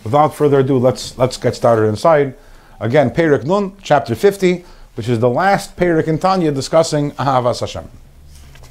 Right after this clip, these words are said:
Perek Nun, Vihine, page Ayin, opposite of page one thirty-eight. Kol Bechines Umadrigas Ahav Hanal, all the different levels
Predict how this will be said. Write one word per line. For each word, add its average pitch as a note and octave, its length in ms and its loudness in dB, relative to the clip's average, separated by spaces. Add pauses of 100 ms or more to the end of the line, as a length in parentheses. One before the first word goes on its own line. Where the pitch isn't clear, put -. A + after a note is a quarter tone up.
(1000)
Perek F#3+ 300 2
Nun, G2 140 -6
Vihine, C3 480 0 (1800)
page E3 240 0
Ayin, G2 440 -2
opposite D3 380 0
of B2+ 100 0
page C3 200 2
one B2 140 2
thirty-eight. G#2+ 460 -2
Kol F3 280 -2
Bechines A#2+ 460 -4
Umadrigas A#2+ 520 -2
Ahav A#2 380 -2
Hanal, B2 720 0
all F3+ 180 4
the D3+ 140 0
different D#3+ 320 -2
levels A#2+ 600 0